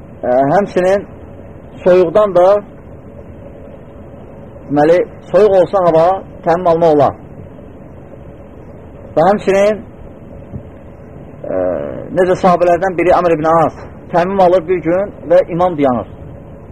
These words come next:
Və sonra deyirlər ki, sən düz eləmədin sahabələr. Gəlirlər Peyğəmbər sallallahu əleyhi və səlləmə soruşurlar ki, ya Rasulullah, bəs Əmr ibn As cünublu idi, təmim aldı, imam dayandı bizə.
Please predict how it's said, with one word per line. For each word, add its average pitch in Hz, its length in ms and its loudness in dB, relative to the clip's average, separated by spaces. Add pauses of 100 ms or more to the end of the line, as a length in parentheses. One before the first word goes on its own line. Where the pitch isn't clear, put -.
(840)
Və 156 160 -2
sonra 196 240 2 (140)
deyirlər 185 380 2
ki, 175 100 -10
sən 185 200 -2
düz 170 120 -6
eləmədin 139 400 -2
sahabələr. 95 400 -4 (440)
Gəlirlər 175 320 2
Peyğəmbər 160 380 0
sallallahu 156 200 -2
əleyhi - 20 -20
və - 20 -4
səlləmə 156 220 -4
soruşurlar 156 380 0
ki, 165 80 -4
ya 165 100 4
Rasulullah, 147 460 2 (800)
bəs 160 320 2 (1000)
Əmr 170 240 2
ibn 151 160 0
As 170 340 0 (2000)
cünublu 165 440 2
idi, 175 180 2
təmim 180 340 0
aldı, 170 280 2
imam 175 260 -2
dayandı 117 360 -4
bizə. 104 180 -6